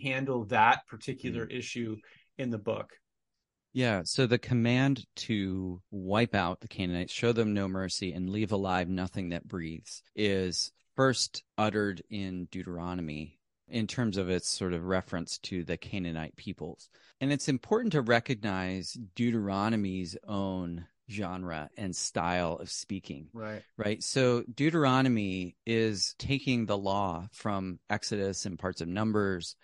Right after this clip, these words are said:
Speaker 2: and preaching it almost from a fiery, yeah, it's, it's sort of fiery sermon
Speaker 1: Mm-hmm.
Speaker 2: at points.
Speaker 1: Mm-hmm.
Speaker 2: Um, and so the rhetoric is heightened. So that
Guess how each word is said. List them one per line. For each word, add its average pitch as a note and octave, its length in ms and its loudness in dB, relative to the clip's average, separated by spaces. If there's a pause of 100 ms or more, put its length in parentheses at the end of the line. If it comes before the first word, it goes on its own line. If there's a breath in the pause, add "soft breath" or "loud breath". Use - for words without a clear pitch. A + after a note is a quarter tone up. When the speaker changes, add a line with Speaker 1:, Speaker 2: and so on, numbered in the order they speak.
(160)
Speaker 2:
and A2+ 200 0
preaching D3+ 560 0
it F#2 200 -4 (240)
almost D#3 340 8
from B2+ 200 8
a A2 220 4
fiery, G2+ 640 2 (300)
yeah, G2 200 2 (100)
it's, G2+ 460 -4
it's - 180 -6
sort C3 320 2
of G#2 80 2
fiery G#2+ 420 4
sermon C#3 440 6
Speaker 1:
Mm-hmm. F2+ 80 2
Speaker 2:
at - 160 -6
points. - 640 0
Speaker 1:
Mm-hmm. B2 320 -6
Speaker 2:
Um, G2 420 -2 (160)
and A2 220 0
so B2 180 2
the G#2 120 2
rhetoric A#2+ 480 2
is F#2+ 140 -2
heightened. - 500 -4 (360)
So - 140 -2
that B2+ 220 2